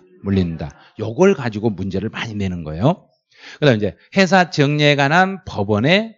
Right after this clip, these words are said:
촉탁. 요 촉탁이란 단어를 요걸 법, 지문을 바꿔야 되는데, 요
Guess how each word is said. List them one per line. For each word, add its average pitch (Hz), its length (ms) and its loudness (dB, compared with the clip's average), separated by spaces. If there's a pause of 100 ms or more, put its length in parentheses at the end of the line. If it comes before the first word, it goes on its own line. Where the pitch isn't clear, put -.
촉탁. - 460 -8 (520)
요 147 80 2
촉탁이란 339 880 -2
단어를 127 760 2
요걸 202 680 -2
법, 143 280 -4 (220)
지문을 175 340 0
바꿔야 196 380 -2
되는데, 113 680 -2 (600)
요 330 140 -4